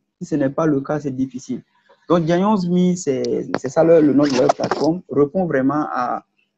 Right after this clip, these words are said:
un certain nombre de principes, mais ils sont dans le circuit de pouvoir faire adopter de manière officielle. Je pense que hier même,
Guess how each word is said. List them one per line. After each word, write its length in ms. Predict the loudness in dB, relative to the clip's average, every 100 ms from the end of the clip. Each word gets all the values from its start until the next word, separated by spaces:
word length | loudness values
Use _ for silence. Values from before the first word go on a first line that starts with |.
| -4
un 80 |
certain 280 | -4 -2 0
nombre 180 | 0 0
de 60 | -4
principes, 460 | -8 -10 -8 -8 -2
mais 320 | -2 -2 -10 -12
ils 80 | -10
sont 140 | -4 0
dans 100 | 0
le 140 | 0
circuit 680 | -6 -10 -10 -8 -6 -2 -2
de 480 | -2 -2 -2 -6 -10 _ _
pouvoir 500 | -10 -2 2 4 2 0 -4
faire 180 | -4 -4
adopter 420 | -2 -4 -6 -6
de 80 | -4
manière 340 | -2 -2 -2 -4
officielle. 480 | -8 -16 -6 -6 -6
Je 80 | -8
pense 260 | -4 -4
que 140 | 0 2
hier 340 | 4 6 4
même, 300 | 6 4 4